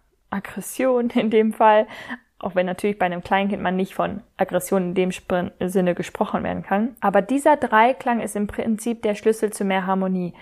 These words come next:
Verstehen, erkennen, begleiten.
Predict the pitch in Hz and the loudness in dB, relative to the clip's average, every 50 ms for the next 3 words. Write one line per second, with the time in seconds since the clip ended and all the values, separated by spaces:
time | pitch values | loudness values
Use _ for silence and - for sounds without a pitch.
0 | - - _ _ - - 190 185 180 - - - 247 247 254 262 262 269 269 - | -20 -20 _ _ -8 -2 -2 -2 -2 -2 -2 0 0 2 4 2 2 0 -2 -8
1 | - _ _ - - - 202 202 - - 220 220 214 220 214 214 226 247 - _ | -20 _ _ -2 0 0 0 0 0 2 4 4 4 4 2 -2 -4 -6 -8 _
2 | - - 202 196 196 190 190 190 180 - - - 180 180 165 | 0 0 0 2 2 2 2 2 2 0 -4 -6 -8 -8 -10